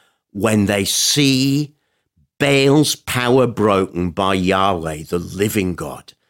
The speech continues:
and the waters stop flowing." So it's a crossing over, but it's also a shaking of the very gates of hell, as it were, to say God is on the move and the living God is greater than any other gods.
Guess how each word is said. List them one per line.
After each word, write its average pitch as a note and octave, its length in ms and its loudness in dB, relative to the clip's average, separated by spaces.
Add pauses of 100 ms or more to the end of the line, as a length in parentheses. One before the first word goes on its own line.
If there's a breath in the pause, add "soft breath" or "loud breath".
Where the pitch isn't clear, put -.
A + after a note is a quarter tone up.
(440)
and G#2+ 200 2
the F#2+ 100 2
waters G#2 680 0
stop - 360 -6
flowing." E2+ 520 -6 (480 soft breath)
So - 260 2
it's C#3 220 2
a B2 40 2
crossing D3 600 2
over, C3+ 480 0 (840)
but B2 120 2
it's A#2 200 -2
also C3 440 2
a F2 140 -2 (100)
shaking C3 720 2
of G2+ 120 0
the A2 120 2
very G#2+ 260 2
gates G#2+ 440 -2
of F#2+ 120 -2
hell, A#2 320 2
as F#2+ 160 -2
it F2+ 140 -6
were, E2 300 -2 (420)
to A#2+ 100 -2
say G2 240 0
God G2+ 560 0 (120)
is G2+ 200 -2
on F#2 220 0
the F2 80 -2
move F2+ 640 -2
and G2 180 -2
the G#2 100 0
living C#3+ 540 2
God F#2 320 0
is F2+ 160 -4
greater G2+ 560 -2
than E2 180 -4
any E2+ 260 -2
other E2+ 200 -6
gods. - 560 -20